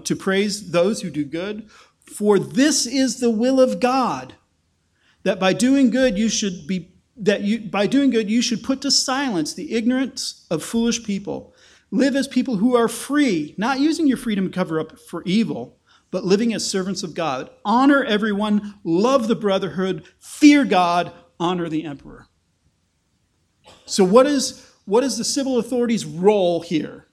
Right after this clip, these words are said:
I, I think it's a, actually a pretty good definition of justice,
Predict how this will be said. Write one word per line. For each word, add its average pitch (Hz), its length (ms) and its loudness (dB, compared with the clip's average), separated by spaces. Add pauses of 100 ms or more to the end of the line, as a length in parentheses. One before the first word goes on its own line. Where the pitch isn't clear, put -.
(880)
I, 233 260 0
I 190 40 2
think 262 240 2
it's 254 120 0
a, 202 220 0
actually 269 360 -2
a 208 60 -2
pretty 240 200 -4
good 202 180 -4
definition 226 500 0
of 214 140 -2
justice, 233 580 -4